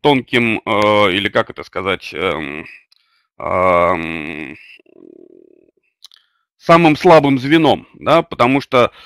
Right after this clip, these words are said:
э, преподаватели, ну, всегда есть какие-то продвинутые преподаватели, есть преподаватели, которые, а, ну, совершенно не готовы к, м, к онлайну.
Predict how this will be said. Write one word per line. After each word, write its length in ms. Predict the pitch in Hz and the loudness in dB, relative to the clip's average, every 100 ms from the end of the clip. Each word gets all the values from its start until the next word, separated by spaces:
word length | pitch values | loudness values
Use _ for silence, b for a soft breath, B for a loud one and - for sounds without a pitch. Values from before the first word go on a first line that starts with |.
| b - | b -4
э, 260 | 117 117 - | 2 2 0
преподаватели, 720 | 123 127 147 165 180 160 135 | -6 0 4 6 4 2 0
ну, 180 | 107 160 | 2 -2
всегда 340 | - 151 147 131 | -2 -4 2 2
есть 120 | 117 | 2
какие-то 320 | 117 113 104 | -6 -8 -8
продвинутые 580 | - 127 156 247 240 160 | -2 -2 0 -4 -2 -4
преподаватели, 760 | 160 - 143 143 139 135 117 107 | -4 -6 -2 0 2 0 -4 -6
есть 220 | 139 - | -8 -12
преподаватели, 640 | - 107 101 123 135 107 | -14 -4 0 0 0 -6
которые, 520 | 104 98 127 123 113 - b b b | -6 -4 0 0 0 -2 b b b
а, 340 | 110 107 107 - | -2 2 4 2
ну, 180 | 120 120 | -4 -6
совершенно 500 | 123 117 - 135 104 | -4 -4 -2 -2 -2
не 120 | 101 | -2
готовы 420 | 104 - 98 85 | -4 -4 -6 -8
к, 80 | - | -10
м, 460 | 85 90 82 65 73 | -14 -14 -14 -16 -16
к 40 | 107 | -12
онлайну. 540 | 95 92 90 71 | -6 -2 -2 -4